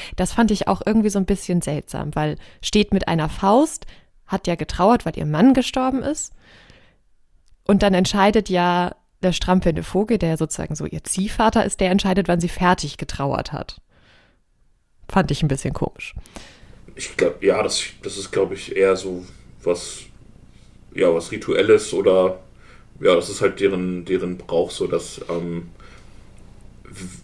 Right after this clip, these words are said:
Speaker 2: wenn überhaupt er sie wieder vermählen darf oder entscheiden darf,
Speaker 1: Mhm.
Speaker 2: ähm, ja, ob sie wieder bereit ist für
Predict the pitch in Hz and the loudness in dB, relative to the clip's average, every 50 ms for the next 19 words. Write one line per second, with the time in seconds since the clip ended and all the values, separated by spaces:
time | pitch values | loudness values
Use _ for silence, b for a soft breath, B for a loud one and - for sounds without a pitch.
0 | - - - - - - - 104 110 113 110 107 101 110 107 - - 101 107 113 | -20 -20 -20 -20 -4 4 4 4 4 4 4 4 4 4 2 2 4 6 6 4
1 | 110 107 107 - - - 104 98 - - 101 101 101 101 107 110 110 107 104 98 | 4 0 -6 -4 0 0 0 0 2 -2 -2 2 2 4 4 4 2 2 2 2
2 | 101 104 104 101 - 98 98 98 92 92 95 - - 95 92 98 98 92 92 92 | 4 4 2 2 2 2 2 2 2 2 -2 -4 -2 0 0 0 0 0 0 2
3 | 95 95 82 - 165 165 165 - - - - - 98 95 98 92 90 92 85 82 | 2 2 0 -2 -8 -10 -12 -14 -18 -14 -10 -8 -8 -8 -8 -12 -10 -8 -8 -8
4 | 85 - - - - - - 95 90 90 85 87 87 90 87 87 98 92 - - | -8 -10 -16 -20 -20 -16 -12 -2 -2 -2 -2 0 0 0 0 0 -2 -10 -8 -2
5 | - 95 92 92 | -2 -2 -2 -2